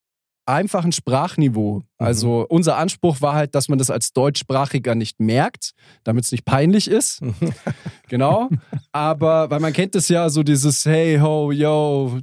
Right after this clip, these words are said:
Speaker 1: let's go.
Speaker 2: Mhm.
Speaker 1: Und alle so, ne, okay, mein Lehrer versucht jetzt zu rappen und mir Deutsch, äh, Englisch beizubringen.
Speaker 2: Ja, ja, wie
Speaker 1: Und das
Speaker 2: peinlich.
Speaker 1: wollten wir halt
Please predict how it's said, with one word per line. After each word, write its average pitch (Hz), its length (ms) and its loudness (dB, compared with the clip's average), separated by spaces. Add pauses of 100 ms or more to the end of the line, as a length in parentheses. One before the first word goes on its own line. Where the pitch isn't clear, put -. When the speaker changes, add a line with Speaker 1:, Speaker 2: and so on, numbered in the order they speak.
Speaker 1:
let's 143 240 0
go. 147 580 0
Speaker 2:
Mhm. 135 100 -4
Speaker 1:
Und 127 100 2
alle 131 160 0
so, 127 160 -2
ne, 131 380 0
okay, 143 260 -2
mein 131 160 0
Lehrer 131 320 0
versucht 131 340 -4
jetzt 131 220 -4
zu 127 80 -2
rappen 135 280 -2
und 131 120 0
mir 127 100 2
Deutsch, 131 400 -2
äh, 139 160 0
Englisch 151 320 0
beizubringen. 123 580 0
Speaker 2:
Ja, 123 120 2
ja, 113 240 -2
wie 120 40 -10
Speaker 1:
Und 143 200 0
das 131 140 4
Speaker 2:
peinlich. 139 100 2
Speaker 1:
wollten 170 260 0
wir 156 140 2
halt 156 260 -2